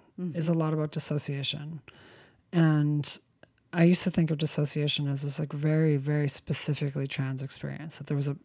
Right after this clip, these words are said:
Speaker 2: a, a real specific valence to the ways that trans women dissociate, because it's sort of like, in order to have sex, you have to kind of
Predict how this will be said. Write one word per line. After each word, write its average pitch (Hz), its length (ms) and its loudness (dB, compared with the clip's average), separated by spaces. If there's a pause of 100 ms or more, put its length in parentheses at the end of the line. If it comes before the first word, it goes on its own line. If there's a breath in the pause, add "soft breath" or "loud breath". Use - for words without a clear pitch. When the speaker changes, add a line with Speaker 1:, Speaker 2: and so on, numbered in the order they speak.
Speaker 2:
a, 143 120 -2 (400)
a 151 80 2
real 160 460 6 (400)
specific 165 600 0
valence 143 760 -2
to - 140 -2
the 151 120 0
ways 139 400 -4
that 147 260 -12
trans 147 480 -4
women 139 420 -4
dissociate, 139 760 -8
because 139 260 -6
it's 139 160 -8
sort 139 220 -4
of 135 160 -8
like, 143 260 -6 (500 loud breath)
in 156 120 0
order 156 240 4
to 165 80 0
have 151 160 0
sex, 143 580 -6 (320 loud breath)
you 151 140 0
have 151 140 0
to 143 640 -2 (1300 soft breath)
kind 147 180 2
of 143 200 -4